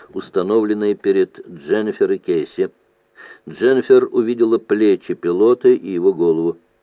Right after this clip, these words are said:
Они уже поднялись достаточно высоко, и в окна кабины хлынул солнечный свет. Однако в салоне все еще было холодно. Дженнифер сидела в среднем ряду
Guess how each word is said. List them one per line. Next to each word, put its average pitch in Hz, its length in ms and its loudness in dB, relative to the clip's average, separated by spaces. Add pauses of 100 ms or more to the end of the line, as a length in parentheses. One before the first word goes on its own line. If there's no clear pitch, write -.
(440)
Они 104 200 0
уже 113 240 4
поднялись 107 560 -4
достаточно - 680 -4
высоко, 143 560 -2 (360)
и 104 120 -4
в 95 160 0
окна 117 360 4
кабины 123 440 -4
хлынул 131 720 -4 (220)
солнечный 80 680 -4
свет. 62 560 -10 (1900)
Однако 147 560 -4
в - 60 -10
салоне 156 420 -2
все - 180 -6
еще 143 240 -8
было 139 220 -6
холодно. 101 500 0 (600)
Дженнифер 131 720 0
сидела 123 420 2
в - 80 -10
среднем 110 480 0
ряду 156 280 -2